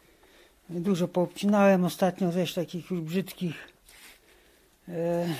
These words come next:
liści. No, ale to taka pora roku, że to tak musi być chyba.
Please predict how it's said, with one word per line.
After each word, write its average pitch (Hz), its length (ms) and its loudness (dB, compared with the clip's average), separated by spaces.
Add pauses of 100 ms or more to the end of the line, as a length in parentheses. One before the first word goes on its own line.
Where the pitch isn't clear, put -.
(100)
liści. 175 560 -4 (1500)
No, 220 100 -2
ale 208 120 2
to 208 100 -2
taka 185 260 -2
pora 175 300 2
roku, 185 380 0 (2000)
że 170 440 0 (1700)
to 175 80 -4
tak 165 200 -2
musi 170 260 -2
być 143 280 -2
chyba. 131 240 -4